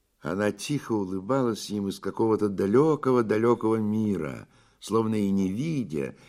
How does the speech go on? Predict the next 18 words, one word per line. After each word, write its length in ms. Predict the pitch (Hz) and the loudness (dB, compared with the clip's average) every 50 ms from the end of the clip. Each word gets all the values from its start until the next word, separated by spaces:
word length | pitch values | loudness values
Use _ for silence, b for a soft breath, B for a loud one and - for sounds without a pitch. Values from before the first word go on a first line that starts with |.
| B | B
и 100 | - 85 | -4 -2
не 160 | 101 110 117 110 | 2 2 2 0
слыша, 760 | - - - 65 69 92 120 143 151 135 - - 92 95 92 | 0 -4 -8 -4 0 0 2 2 0 -2 -4 -6 -4 -4 -2
о 60 | 87 | -4
чем 300 | 76 - - 98 95 90 | -4 -2 -2 -2 0 0
они 140 | 85 87 90 | -2 -4 -4
толкуют. 680 | 80 82 87 87 - - - 90 90 87 80 78 73 - B B B B B B B B B B B B B B _ | -4 -2 -4 -4 -4 -2 0 2 4 4 4 2 0 -4 B B B B B B B B B B B B B B _
И, 140 | - 85 90 | -2 -2 0
глядь, 500 | 82 85 92 120 147 151 131 - - 85 | 2 2 4 4 6 4 4 2 0 -4
она 300 | 78 80 82 82 82 80 | -4 -4 -4 -4 -4 -6
опять 500 | 78 76 - 110 117 117 - _ _ _ | -8 -4 -4 -4 -4 -4 -8 _ _ _
тут. 220 | - 60 - - _ _ _ - _ _ _ _ _ _ _ _ _ _ _ | -8 -8 -8 -10 _ _ _ -20 _ _ _ _ _ _ _ _ _ _ _
Они 240 | - 85 101 107 113 | 0 2 4 4 4
ее 240 | 110 107 101 98 95 | 4 6 6 4 4
ругали, 680 | 98 95 92 85 76 - - 85 101 104 80 - - - _ _ _ _ _ _ _ _ _ _ _ _ _ _ _ _ _ _ | 2 0 -4 -6 -6 -6 -6 -6 -6 -6 -8 -12 -14 -20 _ _ _ _ _ _ _ _ _ _ _ _ _ _ _ _ _ _
они 240 | - 73 90 113 123 | -6 -2 0 2 2
ее 140 | 123 127 123 | 4 2 2
проклинали. 960 | - - - 113 117 - - 101 120 113 110 117 139 143 139 113 80 - | 0 0 0 -2 -2 -2 -2 -2 -2 0 0 -2 -2 -2 -2 -2 -4 -8